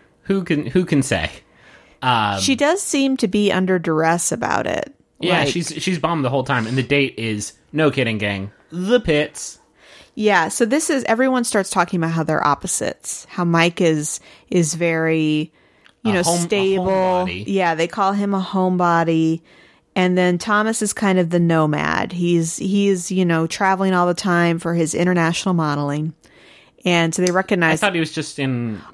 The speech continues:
Speaker 2: Oh, no, no,
Speaker 1: Canada.
Speaker 2: no. See, that's where you'd be wrong. He's an international model.
Speaker 1: That just means the different provinces in Canada, right? He
Speaker 2: No, no, that
Speaker 1: You're
Speaker 2: means
Speaker 1: telling me this guy
Speaker 2: multiple nations.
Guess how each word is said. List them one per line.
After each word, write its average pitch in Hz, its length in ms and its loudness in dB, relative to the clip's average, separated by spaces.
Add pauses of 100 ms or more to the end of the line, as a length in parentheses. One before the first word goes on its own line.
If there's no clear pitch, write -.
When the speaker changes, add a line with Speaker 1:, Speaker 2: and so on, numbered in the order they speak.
Speaker 2:
Oh, 202 120 2
no, - 0 -
no, 208 80 4
Speaker 1:
Canada. 208 160 2
Speaker 2:
no. 202 220 2
See, 170 140 -4
that's 180 240 0
where 196 80 2
you'd 185 160 2
be 175 140 2
wrong. 165 340 2
He's 160 320 -2
an 160 120 -4 (140)
international 180 760 0
model. 139 260 -2
Speaker 1:
That 143 60 -4
just - 120 -2
means 127 200 -2
the 123 80 0
different 104 260 -4
provinces 101 920 -6
in 98 160 -8
Canada, 160 360 0
right? 92 240 0
He 120 80 -4
Speaker 2:
No, 170 580 0
no, 160 320 0
that 170 180 0
Speaker 1:
You're 214 140 0
Speaker 2:
means 185 120 -2
Speaker 1:
telling 269 300 2
me 202 140 2
this 160 380 -2
guy 131 580 -2
Speaker 2:
multiple 196 540 0
nations. 165 760 -2